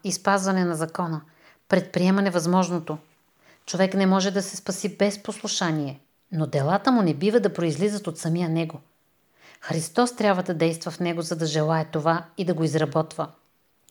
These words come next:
Ако някой можеше да се спаси с добрите си дела, това означава, че в него има нещо, което да му дава повод за радост. Усилията, които човекът полага, за да придобие спасение, са символизирани с жертвата на Каин.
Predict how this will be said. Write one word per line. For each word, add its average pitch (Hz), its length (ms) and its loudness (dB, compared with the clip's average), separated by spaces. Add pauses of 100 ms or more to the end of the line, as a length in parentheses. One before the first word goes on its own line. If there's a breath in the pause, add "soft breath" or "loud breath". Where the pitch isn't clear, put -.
Ако 202 200 0
някой 220 360 2
можеше 185 540 0
да 156 80 -2
се 170 140 -8
спаси 170 360 -4
с 180 60 -4
добрите 170 380 -2
си - 140 -8
дела, 156 380 0 (600 loud breath)
това 233 220 2
означава, 214 500 0
че 214 140 -6
в - 100 -8
него 220 200 0
има 214 200 2
нещо, 202 420 -2
което 190 320 0
да 175 140 2
му 175 120 0
дава 170 320 0
повод 165 340 -2
за 165 140 0
радост. 151 440 -2 (840 soft breath)
Усилията, 254 540 4
които 240 260 0
човекът 214 480 0
полага, 185 420 2
за 151 140 -2
да 156 180 0
придобие 151 500 2
спасение, 160 720 2 (520)
са - 200 -6
символизирани 151 920 4
с 165 140 0
жертвата 147 540 0
на 139 140 -2
Каин. 147 360 0